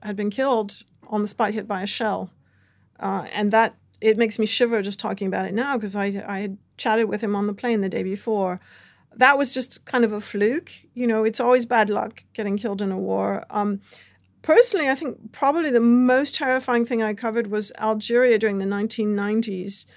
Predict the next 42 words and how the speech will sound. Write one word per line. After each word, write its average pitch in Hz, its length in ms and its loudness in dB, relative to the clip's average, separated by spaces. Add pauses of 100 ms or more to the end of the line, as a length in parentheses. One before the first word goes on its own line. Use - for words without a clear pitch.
(260)
when 214 300 2
there 202 100 2
was 208 140 -2
a 220 60 -6
civil 240 340 -2
war 196 200 0
going 196 280 -4
on 190 140 -2
there, 190 340 -4
and 202 420 -6
foreigners 233 760 4
were 208 100 -6
specially 208 600 -2
targeted. 190 800 -4 (440)
And 214 360 -2
foreigners 226 640 0
would 202 180 -2
be, 202 600 -6
um, 185 640 -2 (260)
have 208 180 -4
their 196 120 -2
throats 208 380 -4
slashed 202 440 -4
in 202 140 -2
their 185 220 -6
beds 202 460 -6
at - 140 -8
night, 196 540 -6 (480)
or, 196 600 2 (160)
um, 190 640 -2
the 190 340 -6
Islamists 202 580 -2
would 196 180 -8
come 214 240 0
up - 180 -6
to 190 300 -2
a, 185 380 -2
a 202 80 -4
car 202 520 0
in 196 240 -2
traffic 202 680 -4
in 185 320 -6